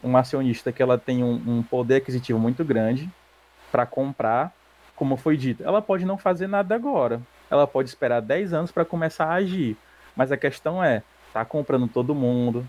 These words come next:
tá comprando muita gente. No momento que eles quiserem citar algo, no momento que eles quiserem se posicionar algo, né,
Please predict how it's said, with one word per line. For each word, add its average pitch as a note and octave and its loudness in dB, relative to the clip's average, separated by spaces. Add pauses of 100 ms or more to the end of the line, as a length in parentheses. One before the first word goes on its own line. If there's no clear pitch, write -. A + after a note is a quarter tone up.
tá B2 4
comprando B2 0
muita A2+ 0
gente. B2 -2
No C#3+ -4
momento D3 0
que - 0
eles E3+ 2
quiserem C3 2
citar E3 -2
algo, A#2+ 0
no A#2+ -2
momento C3 0
que - -2
eles C3 -6
quiserem A#2 4
se - -4
posicionar C3 0
algo, B2 0
né, B2+ -2